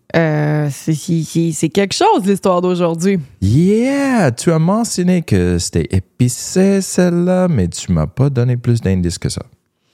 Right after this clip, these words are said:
Speaker 1: Prêt, pas prêt? J'y vais.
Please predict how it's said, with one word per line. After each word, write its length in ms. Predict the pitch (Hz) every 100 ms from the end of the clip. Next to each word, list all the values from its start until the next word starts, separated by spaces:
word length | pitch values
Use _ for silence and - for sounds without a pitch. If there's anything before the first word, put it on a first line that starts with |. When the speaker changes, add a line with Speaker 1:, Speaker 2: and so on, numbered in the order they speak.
| _ _ _ _ _ _ _ _
Speaker 1:
Prêt, 180 | - 196
pas 160 | 196 196
prêt? 260 | 226 262 - _ _ _ _ _ _ _ _ _ _ _ 170
J'y 320 | 160 202 214
vais. 200 | 147